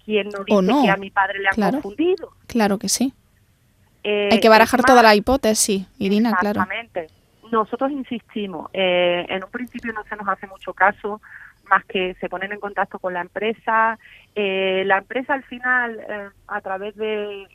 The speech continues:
Speaker 1: creo que ya lo ponen, eh, en manos del juzgado, eh, policía judicial, y lo único que viene a decir la empresa es que se han confundido. Y
Speaker 2: Mm.
Speaker 1: que efectivamente mi padre no tiene ninguna deuda, que eso nosotros ya lo sabíamos.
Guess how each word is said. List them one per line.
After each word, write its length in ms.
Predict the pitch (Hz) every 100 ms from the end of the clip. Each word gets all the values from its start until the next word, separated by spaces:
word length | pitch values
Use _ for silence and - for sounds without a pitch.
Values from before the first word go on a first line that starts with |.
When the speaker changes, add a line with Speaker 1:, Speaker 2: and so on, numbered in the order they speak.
| _
Speaker 1:
creo 180 | 208 208
que 120 | 196
ya 100 | 196
lo 100 | 190
ponen, 440 | 196 196 190 180 180 _ _ _ - _
eh, 380 | 196 180 180 175
en 100 | 180
manos 460 | 190 196 185 180 180
del 160 | 170
juzgado, 760 | - 170 165 202 220 185 175 170
eh, 180 | 160 160
policía 320 | 170 165 180
judicial, 600 | - 180 170 - 214 196 - _ - _
y 120 | 214
lo 120 | 208 220
único 340 | 208 220 226
que 100 | 220
viene 180 | 214 208
a 40 |
decir 240 | 196 196 202
la 80 |
empresa 300 | 196 - 202
es 80 | 214
que 100 | -
se 100 | -
han 60 | 170
confundido. 580 | 214 _ - - - _ _ _ _ _ _ _ _
Y 60 | -
Speaker 2:
Mm. 20 | 196
Speaker 1:
que 60 |
efectivamente 640 | 147 _ - 151 139 143 170
mi 100 | 160
padre 220 | 147 139
no 100 | 135
tiene 200 | 127 135
ninguna 280 | 131 131 135
deuda, 300 | 190 220 127
que 140 | -
eso 200 | 131 -
nosotros 360 | 151 147 - 151
ya 120 | 151
lo 120 | 151
sabíamos. 460 | - - 160 131